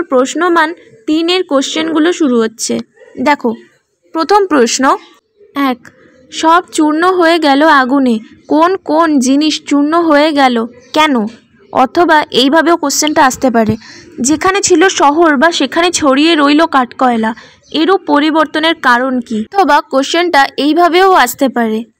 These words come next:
যে সমস্ত সমতলে ধরে গেল আগুন, সম-, সমতলে আগুন ধরার কারণ কি? আগুন ধরার পরিণতি কি হয়েছিল? পরের প্রশ্ন, সেই মেয়েটির মৃত্যু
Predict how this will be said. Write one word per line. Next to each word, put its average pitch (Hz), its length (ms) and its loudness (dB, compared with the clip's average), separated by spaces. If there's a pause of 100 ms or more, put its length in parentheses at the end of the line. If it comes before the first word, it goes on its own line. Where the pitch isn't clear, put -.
(680)
যে 349 100 2 (160)
সমস্ত 277 400 -2 (160)
সমতলে 269 600 0 (420)
ধরে 277 300 0
গেল 330 120 4 (220)
আগুন, 233 220 -2 (200)
সম-, 285 560 0 (100)
সমতলে 311 520 0 (100)
আগুন 269 180 -4 (120)
ধরার 277 260 2 (100)
কারণ 254 220 0 (100)
কি? 240 100 -4 (180)
আগুন 302 200 -2 (120)
ধরার 294 240 2 (120)
পরিণতি 285 420 -2 (100)
কি 311 80 -2 (100)
হয়েছিল? 240 420 0 (1040)
পরের 294 360 -2
প্রশ্ন, 262 320 -2 (1300)
সেই 330 220 0 (140)
মেয়েটির 302 460 0
মৃত্যু 269 320 -2